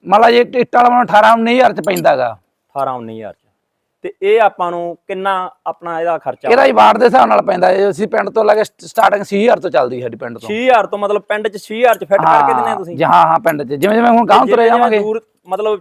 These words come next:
Speaker 2: ਵੀਹ ਤੀਹ ਕਿਲੋਮੀਟਰ ਤਾਈਂ, ਚਾਲੀ ਕਿਲੋਮੀਟਰ ਤਾਈਂ ਜਿੱਥੇ ਕੋਈ ਸੱਦੇ ਜਾ ਸਕਦੇ
Speaker 1: ਹਾਂ,
Speaker 2: ਆ?
Speaker 1: ਹਾਂ, ਜਾਂਦੇ, ਜਾਂਦੇ ਆ।
Speaker 2: ਆਪਦਾ ਹੀ ਸਾਧਨ ਹੋਊਗਾ ਤੁਹਾਡਾ?
Speaker 1: ਹਾਂ, ਸਾਧਨ ਆਪਦਾ ਹੁੰਦਾ ਸਾਡਾ।
Speaker 2: ਤੇ
Speaker 1: ਉਹ ਫਿਰ
Speaker 2: ਜਿਹੜਾ ਆਪਾਂ ਮੌਕੇ ਤੇ ਮਟੀਰੀਅਲ ਲਾਉਣਾ ਉੱਥੇ, ਜੇ ਘਰ ਵਾਲੇ ਦਾ ਮਟੀਰੀਅਲ ਕੀ ਕੀ?
Speaker 1: ਉਹ, ਉਹ ਘਰ, ਘਰ ਵਾਲਾ ਤਾਂ ਹੁੰਦਾ ਹੀ, ਉਹਦੇ ਸੱਤ ਪੱਠਲ ਤਾਂ ਬਜਰੀ ਦੇ ਪੈਂਦੇ ਆ ਚਲਾਉਣ ਵਾਲੇ।
Speaker 2: ਠੀਕ ਆ ਜੀ।
Speaker 1: ਅਜੇ ਛੋਟੇ ਆ,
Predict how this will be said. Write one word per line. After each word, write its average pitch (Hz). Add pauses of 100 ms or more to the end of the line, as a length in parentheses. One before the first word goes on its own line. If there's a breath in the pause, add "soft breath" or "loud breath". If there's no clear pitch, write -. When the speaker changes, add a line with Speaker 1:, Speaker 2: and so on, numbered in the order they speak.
Speaker 2:
ਵੀਹ 226
ਤੀਹ 247
ਕਿਲੋਮੀਟਰ 214
ਤਾਈਂ, 208
ਚਾਲੀ 202
ਕਿਲੋਮੀਟਰ 196
ਤਾਈਂ 196
ਜਿੱਥੇ 214
ਕੋਈ 220
ਸੱਦੇ 214
ਜਾ 202
ਸਕਦੇ 208
Speaker 1:
ਹਾਂ, -
Speaker 2:
ਆ? -
Speaker 1:
ਹਾਂ, 208
ਜਾਂਦੇ, 226
ਜਾਂਦੇ 226
ਆ। 220
Speaker 2:
ਆਪਦਾ 208
ਹੀ 247
ਸਾਧਨ 240
ਹੋਊਗਾ 208
ਤੁਹਾਡਾ? 185
Speaker 1:
ਹਾਂ, 185
ਸਾਧਨ 202
ਆਪਦਾ 143
ਹੁੰਦਾ 120
ਸਾਡਾ। -
Speaker 2:
ਤੇ 202
Speaker 1:
ਉਹ 226
ਫਿਰ 262
Speaker 2:
ਜਿਹੜਾ 269
ਆਪਾਂ 247
ਮੌਕੇ 208
ਤੇ 233
ਮਟੀਰੀਅਲ 233
ਲਾਉਣਾ 185
ਉੱਥੇ, 190
ਜੇ 202
ਘਰ 196
ਵਾਲੇ 147
ਦਾ 170
ਮਟੀਰੀਅਲ 185
ਕੀ 180
ਕੀ? 180
Speaker 1:
ਉਹ, 247
ਉਹ 247
ਘਰ, 262
ਘਰ 220
ਵਾਲਾ 247
ਤਾਂ 233
ਹੁੰਦਾ 226
ਹੀ, 247
ਉਹਦੇ 247
ਸੱਤ 202
ਪੱਠਲ 220
ਤਾਂ 240
ਬਜਰੀ 196
ਦੇ 202
ਪੈਂਦੇ 185
ਆ 190
ਚਲਾਉਣ 165
ਵਾਲੇ। 127 (140)
Speaker 2:
ਠੀਕ 156
ਆ 127
ਜੀ। 107 (460)
Speaker 1:
ਅਜੇ 185
ਛੋਟੇ 185
ਆ, 220